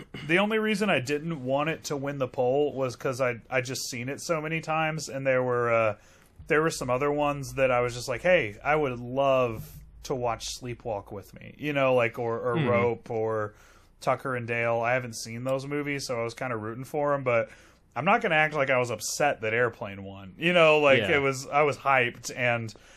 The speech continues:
Speaker 1: um, dude, I started watching this movie at a very young age. This was, like, I'm talking, like,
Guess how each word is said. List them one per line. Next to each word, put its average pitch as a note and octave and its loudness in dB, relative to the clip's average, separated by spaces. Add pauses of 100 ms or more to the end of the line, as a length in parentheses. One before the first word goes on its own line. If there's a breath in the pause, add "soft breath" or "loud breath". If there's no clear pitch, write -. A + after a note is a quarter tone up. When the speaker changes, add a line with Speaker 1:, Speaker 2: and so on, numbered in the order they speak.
(240 loud breath)
Speaker 1:
um, B2+ 2
dude, C3+ 0
I D#3+ 6
started D#3 0
watching C3 2
this B2+ -8
movie B2+ -4
at A#2 0
a G#2+ 0
very A#2+ -2
young B2 -2
age. A#2+ -2
This B2 -8
was, C3 -4
like, B2+ 0
I'm D3 0
talking, C3 -2
like, G#2 -4